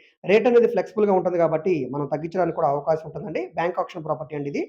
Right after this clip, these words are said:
నెక్స్ట్ మనం మాట్లాడుకునే ప్రాపర్టీ అనేది నూజివీడులో సేల్కి వచ్చిన మూడు వందల గజాల గ్రౌండ్ ప్లస్ పెంట్ హౌస్ కలిగిన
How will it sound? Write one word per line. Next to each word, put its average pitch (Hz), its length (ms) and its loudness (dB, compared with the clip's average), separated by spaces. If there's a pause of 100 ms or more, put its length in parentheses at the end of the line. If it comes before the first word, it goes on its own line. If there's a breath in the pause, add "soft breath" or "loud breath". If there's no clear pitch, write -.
(680)
నెక్స్ట్ 180 240 12 (100)
మనం 202 220 12
మాట్లాడుకునే 202 500 6
ప్రాపర్టీ 180 340 4
అనేది 170 260 2 (380)
నూజివీడులో 233 560 4
సేల్కి 185 240 -2
వచ్చిన 190 200 -6 (420)
మూడు 202 220 4
వందల 202 360 4
గజాల 202 300 4 (640 loud breath)
గ్రౌండ్ 226 380 6
ప్లస్ 214 240 -4
పెంట్ 190 240 0
హౌస్ 214 200 4
కలిగిన 185 240 2